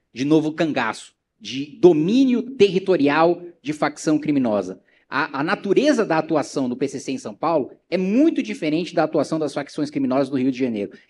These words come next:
Em São Paulo, não há nenhum lugar que a polícia militar não suba. Não há, como a gente vê no Rio de Janeiro,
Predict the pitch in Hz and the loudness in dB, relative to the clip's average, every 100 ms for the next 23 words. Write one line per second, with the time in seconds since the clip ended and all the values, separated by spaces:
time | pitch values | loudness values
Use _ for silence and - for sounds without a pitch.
0 | - 285 330 247 170 - 214 165 139 175 | -6 -2 0 0 -4 2 2 2 -2 -6
1 | 196 233 320 349 202 196 208 - 196 220 | -2 2 4 4 2 2 0 -10 -6 0
2 | 269 254 349 381 339 180 165 180 247 240 | 2 2 2 2 4 4 2 0 -4 -2
3 | 220 226 220 208 208 175 190 202 - - | -4 -2 -2 -2 0 0 0 -2 -10 -4
4 | 226 254 - 139 98 - _ - 185 208 | 0 0 -2 -4 -6 -14 _ -2 2 2
5 | 226 294 160 - _ - 202 175 185 156 | 2 0 -2 -6 _ 4 4 2 -2 -4
6 | 165 196 165 170 131 151 147 196 147 | -4 -2 -2 -4 -4 -4 0 0 -2